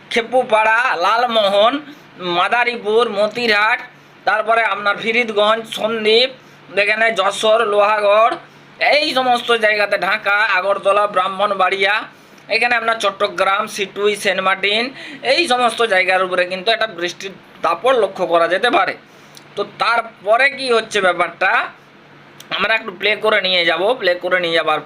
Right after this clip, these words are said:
পর আমরা এখানটাতে মাঝারি বৃষ্টিপাত পাবো এক তারিখ।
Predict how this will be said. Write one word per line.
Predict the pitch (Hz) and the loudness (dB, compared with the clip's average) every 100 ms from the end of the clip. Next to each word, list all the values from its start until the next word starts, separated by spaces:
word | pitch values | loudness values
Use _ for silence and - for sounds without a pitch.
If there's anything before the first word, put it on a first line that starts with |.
| - | -2
পর | 170 185 160 202 - - - - - | 2 4 4 2 0 -6 -18 -20 -14
আমরা | 170 254 | -4 0
এখানটাতে | 262 226 226 185 185 190 262 - - - - | 0 0 -2 -2 0 2 0 -4 -18 -20 -18
মাঝারি | 131 165 214 240 262 | -4 -2 0 0 -2
বৃষ্টিপাত | 226 220 208 208 202 190 | -2 -4 -4 -2 -2 0
পাবো | 175 180 202 | 0 2 2
এক | 180 202 - | 2 0 -2
তারিখ। | - 180 190 | -2 0 2